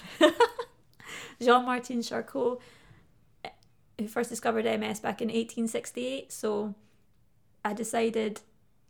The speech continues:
I had to name it Charcot, 'cause it was, like, a nod to M S, but not having M S in the name, 'cause I think that would scare people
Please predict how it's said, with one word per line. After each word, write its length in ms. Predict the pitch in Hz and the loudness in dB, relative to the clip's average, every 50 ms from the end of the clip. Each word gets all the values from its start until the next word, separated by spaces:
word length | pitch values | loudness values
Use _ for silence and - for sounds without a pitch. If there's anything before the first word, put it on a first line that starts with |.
| - - | -8 -6
I 40 | |
had 200 | 190 202 226 214 220 | -4 -4 -4 -4 -4
to 100 | - 240 | -6 -4
name 140 | 226 214 208 | -4 -4 -4
it 40 | - | -4
Charcot, 560 | - - 233 220 220 - 226 - 220 220 - - - _ _ _ _ | -6 -6 -6 -6 -6 -6 -6 -6 -4 -6 -8 -10 -16 _ _ _ _
'cause 120 | - 220 | -4 -2
it 60 | 233 - | 0 0
was, 100 | 220 220 | 2 0
like, 140 | 214 208 | 0 0
a 40 | 220 226 | 2 2
nod 260 | 226 240 240 233 233 | 4 4 4 2 2
to 120 | 240 220 226 | -2 -2 0
M 140 | 214 202 | 0 0
S, 260 | 208 202 202 190 - - | 0 -2 -2 -4 -6 -8
but 160 | - - - | -8 -6 -4
not 120 | 214 202 | -2 -2
having 220 | 202 214 214 196 214 | -2 -2 -2 -4 -4
M 220 | - 220 - 208 | -4 -4 -2 -2
S 340 | 208 208 202 - - - - - _ _ _ _ _ _ _ _ | -2 -4 -4 -6 -10 -14 -16 -18 _ _ _ _ _ _ _ _
in 80 | - 208 | -2 -2
the 80 | 208 202 | 0 0
name, 240 | 202 202 196 196 | 0 -2 -2 -4
'cause 120 | 196 - - | -4 -6 -8
I 40 | 220 | -6
think 200 | 226 220 - - | -6 -6 -6 -4
that 140 | 214 202 | -6 -6
would 120 | 202 202 - | -6 -6 -10
scare 240 | - - - 214 220 | -10 -8 -6 -6 -6
people 460 | - 226 220 - - - 233 202 | -6 -8 -8 -6 -6 -6 -6 -8